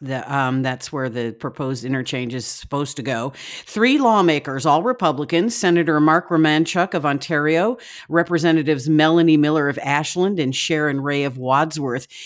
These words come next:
introduced twin House and Senate bills yesterday to remove state budget language that required the controversial I seventy-one interchange to be built at Boston Road. And this is along the Strongsville-Brunswick border.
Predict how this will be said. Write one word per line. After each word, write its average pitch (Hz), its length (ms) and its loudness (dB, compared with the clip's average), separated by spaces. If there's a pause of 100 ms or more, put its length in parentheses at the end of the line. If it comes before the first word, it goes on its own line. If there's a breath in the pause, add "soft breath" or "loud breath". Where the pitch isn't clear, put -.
(240 loud breath)
introduced 202 680 2
twin 233 380 0
House 220 380 0
and 190 100 0
Senate 185 340 2
bills 190 300 0
yesterday 139 680 -4
to 175 120 -4
remove 165 440 2
state - 360 -2
budget 220 380 0
language 127 800 -6
that 165 180 0
required 170 960 0
the 151 100 -6
controversial 185 840 -2
I 156 180 2
seventy-one 185 560 0
interchange 175 760 0
to 165 80 -4
be 147 160 -2
built 156 320 -2
at 131 160 -6
Boston 143 520 0
Road. 147 380 2 (260 loud breath)
And 135 160 0
this 151 140 -4
is 160 140 -4
along 151 300 2
the 131 60 -4
Strongsville-Brunswick 143 1200 -2
border. 131 500 -2